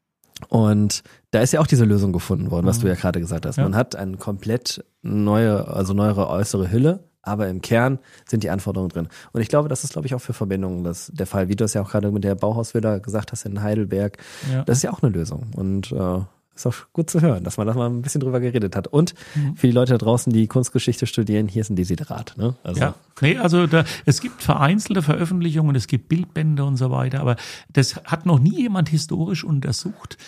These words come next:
Speaker 2: Äh,
Speaker 1: Es gibt die
Speaker 2: äh,
Speaker 1: fünfzig
Speaker 2: äh,
Speaker 1: schönsten, äh, Quatsch,
Speaker 2: ja.
Speaker 1: die schönsten Chorhäuser
Speaker 2: Ja,
Speaker 1: Deutschlands.
Speaker 2: ja, das, genau. Das,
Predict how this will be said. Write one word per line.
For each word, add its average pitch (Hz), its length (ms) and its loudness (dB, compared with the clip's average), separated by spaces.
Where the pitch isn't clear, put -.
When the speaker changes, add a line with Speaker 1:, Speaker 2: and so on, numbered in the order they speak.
Speaker 2:
Äh, 143 400 4
Speaker 1:
Es 143 160 2
gibt 135 120 2
die 127 40 6
Speaker 2:
äh, - 20 8
Speaker 1:
fünfzig 151 380 4
Speaker 2:
äh, - 20 0
Speaker 1:
schönsten, 131 400 2
äh, - 20 4
Quatsch, 127 140 6
Speaker 2:
ja. 147 60 2
Speaker 1:
die 117 60 -2
schönsten 139 280 2
Chorhäuser 117 440 4
Speaker 2:
Ja, 98 80 2
Speaker 1:
Deutschlands. 156 500 4
Speaker 2:
ja, - 60 -10
das, 131 80 2
genau. 131 300 4
Das, 123 200 2